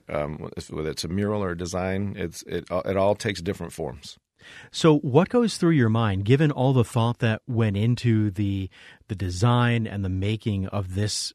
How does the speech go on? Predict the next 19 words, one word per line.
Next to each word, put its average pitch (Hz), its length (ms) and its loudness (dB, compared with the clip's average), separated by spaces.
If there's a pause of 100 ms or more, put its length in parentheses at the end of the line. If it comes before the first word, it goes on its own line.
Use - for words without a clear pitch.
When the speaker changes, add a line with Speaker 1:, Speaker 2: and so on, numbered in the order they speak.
Speaker 2:
of 104 120 0
this 95 180 -2
jersey, 123 340 4
of 90 80 -2
this 98 140 -2
design? 101 500 0 (380)
Like, 127 160 4
what 123 240 2
goes 254 440 -2
through 196 220 -4
your 156 180 2
head 131 280 2
when 107 220 2
you, 104 340 2 (220)
when 127 140 2
you 120 80 2
see 147 180 6
the 131 120 0
Suns 110 520 2